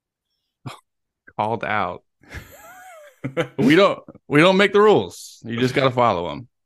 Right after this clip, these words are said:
Speaker 2: Yeah, so I know a couple people who claim to listen who have the letter B as their first name, so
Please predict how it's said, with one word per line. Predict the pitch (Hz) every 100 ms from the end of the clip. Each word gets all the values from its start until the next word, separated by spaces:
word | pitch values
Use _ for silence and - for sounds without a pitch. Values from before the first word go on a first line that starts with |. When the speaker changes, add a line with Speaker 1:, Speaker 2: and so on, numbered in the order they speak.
| _ _ _ _ _
Speaker 2:
Yeah, | 98 98 90 87
so | 90 - 87 85 90 _ _ _ _ _ _ _ _ -
I | 101 120
know | 135
a | 139
couple | 135 127 123
people | 123 123 123 117
who | 110 104
claim | - 107 104
to | 101
listen | 101 113 120
who | 110
have | 107 104 120
the | 104
letter | 107 107
B | 104 110 113 127 131
as | 113 113
their | 110
first | - 117 -
name, | 117 127 139 147
so | - 107 104 104 101 98 -